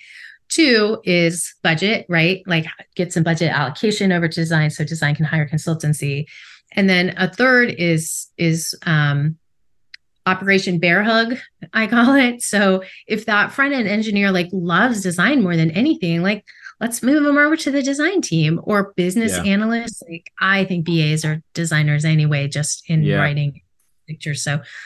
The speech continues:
Speaker 1: put 'em in the design team.
Speaker 2: Yeah.
Speaker 1: But also, like, we can get in front of it and call it our parade. So we find a bunch of shadow research or a bunch of shadow design. Let's provide research training. Let's provide design training
Speaker 2: Yeah.
Speaker 1: to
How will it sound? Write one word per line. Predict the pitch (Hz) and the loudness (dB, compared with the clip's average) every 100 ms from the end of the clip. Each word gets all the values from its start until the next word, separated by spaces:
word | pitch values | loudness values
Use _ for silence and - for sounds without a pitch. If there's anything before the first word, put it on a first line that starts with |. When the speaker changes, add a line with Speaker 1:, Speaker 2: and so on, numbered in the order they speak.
| - _ _ | -20 _ _
Speaker 1:
put | - 277 | 0 4
'em | 330 | 6
in | 339 | 4
the | |
design | 330 311 330 392 | 2 0 0 0
team. | - 147 190 180 | 0 -2 -2 -6
Speaker 2:
Yeah. | 95 82 - - _ - | -8 -8 -12 -20 _ -20
Speaker 1:
But | - | -4
also, | 247 269 262 220 | 0 2 2 0
like, | 202 175 170 | 2 0 0
we | 208 208 | -2 0
can | 208 | 0
get | 190 180 185 | 2 2 2
in | 196 | 0
front | 190 196 220 | 0 0 2
of | 165 | 2
it | 156 160 | 0 0
and | 175 180 | -2 -4
call | - 185 | -2 0
it | 180 | 2
our | 170 156 | 2 0
parade. | - 165 165 135 123 | 0 0 2 0 -6
So | - - 170 | -8 -2 0
we | 214 | 0
find | 220 - 190 208 208 | -4 -2 2 2 2
a | |
bunch | 190 180 | 0 -2
of | 175 | -2
shadow | - 156 156 | -2 0 0
research | 160 160 156 156 147 | 0 0 0 -4 -4
or | 160 | -4
a | |
bunch | 160 165 160 | 0 0 0
of | |
shadow | 160 160 151 160 | -2 0 0 -2
design. | 160 160 151 151 160 - - - _ _ - _ _ - | -4 -2 0 -2 -4 -14 -20 -20 _ _ -20 _ _ -4
Let's | 185 214 233 | 0 0 0
provide | - 311 196 185 240 | 0 2 2 0 0
research | 196 226 247 247 | -2 -2 -2 -6
training. | - 240 294 - 160 - | 0 2 2 -2 -8 -8
Let's | 190 214 - | -2 0 0
provide | - 254 202 185 202 196 | -2 0 2 2 0 -2
design | 202 190 190 202 | -2 0 2 2
training | 202 - 233 233 - 190 _ | -2 -2 0 0 0 -6 _
Speaker 2:
Yeah. | - 98 85 - | -6 -6 -6 -14
Speaker 1:
to | - | -16